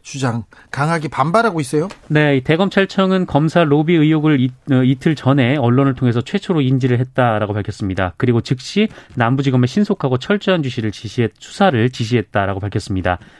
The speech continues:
Speaker 2: 어, 수사를 안 한 게 아니라 몰랐다라는 것이죠. 아, 그리고 야권 정치인 관련 의혹도 이미 내용을 보고받아서 수사가 진행 중이라며 이 법무부의 발표는 전혀 사실에 근거하지 않은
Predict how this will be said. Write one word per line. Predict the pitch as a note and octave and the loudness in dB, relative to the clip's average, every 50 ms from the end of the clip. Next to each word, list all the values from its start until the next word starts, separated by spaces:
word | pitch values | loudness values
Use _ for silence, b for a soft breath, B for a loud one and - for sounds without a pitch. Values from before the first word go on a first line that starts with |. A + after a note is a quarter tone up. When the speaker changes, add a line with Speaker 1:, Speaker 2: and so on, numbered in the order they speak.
| b b b b b - | b b b b b -2
Speaker 2:
어, | B2 | -2
수사를 | B2 - - A3 G#3+ G#3 | -2 0 0 0 2 2
안 | F#3 G#2 G#2+ C3+ F3+ | 2 0 0 2 2
한 | G#3 G3+ | 2 2
게 | F#3 F3+ | 0 0
아니라 | D#3+ C#3+ C#3+ D#3 | 0 0 0 -2
몰랐다라는 | B2 G#2 A2+ D3 F#3 F#3 - - A#2+ G#2 F#2+ F#2+ F#2+ G2 F#2+ | 0 0 0 2 2 0 2 0 0 0 0 -2 -2 -2 -4
것이죠. | F#2 F2 - - - G2+ F#2+ A2+ D3 B B B B B B B B - | -4 -6 -6 -6 -4 -2 -2 -2 -4 B B B B B B B B 0
아, | C3+ C3+ | 0 2
그리고 | C3 D#3 F3 E3+ E3+ | 2 2 2 2 2
야권 | C#3+ B2+ C#3 - - G3+ G3+ G3 F#3 | 2 2 0 0 0 0 2 2 2
정치인 | F#3 F3+ F3 E3 - - F3 E3 E3 D#3 | 2 2 0 0 -2 0 0 0 0 0
관련 | - B2+ A#2+ B2 C3+ B2+ A#2 | 0 2 2 4 4 4 4
의혹도 | A#2 B2 B2 B2 - - - E3+ F#3 G#3 G3 | 4 4 4 2 0 -2 0 2 2 2 2
이미 | D3 C3+ C3+ D3 D3 A#2+ | 2 2 2 2 2 2
내용을 | A2 G#2 A#2+ C3 C#3 C#3 C3+ | 2 4 4 4 4 4 2
보고받아서 | B2+ - B2+ B2+ C#3+ D#3 C#3 C3 A2 G#2+ G#2 G2 - D#3 C#3+ B2 | 2 0 0 0 2 2 0 2 2 0 0 0 0 0 0 -2
수사가 | - - - F3+ E3 E3 D#3 | -2 -2 -2 -2 0 0 -2
진행 | - - B2+ C3 C#3 | -2 0 0 2 2
중이라며 | C3+ B2+ B2 A#2 A2 G#2+ G2 G2 F2+ F#2 B2 B2+ B B B B B - | 2 2 0 0 0 0 0 0 -2 -2 -4 -6 B B B B B -6
이 | A#2+ | -4
법무부의 | - - C3 D#3 E3 E3 D3 D#3 D3+ C#3 | -2 0 2 2 2 2 2 2 2 2
발표는 | B2+ A#2+ - - B2 C#3+ F3 G3 F#3 | 2 0 0 0 2 2 2 0 -2
전혀 | - - A#2 A#2 B2 A#2+ | -2 -2 0 0 0 0
사실에 | - - F#3 F#3 - F3+ E3+ D#3 | 0 -2 -4 -2 0 0 -2 -2
근거하지 | B2 - B2 A#2+ A2+ C3 B2+ B2 A#2+ B2+ | 0 0 0 0 2 2 2 2 2 0
않은 | G#2 F#2+ A#2 A#2 G#2 | 0 0 0 0 -2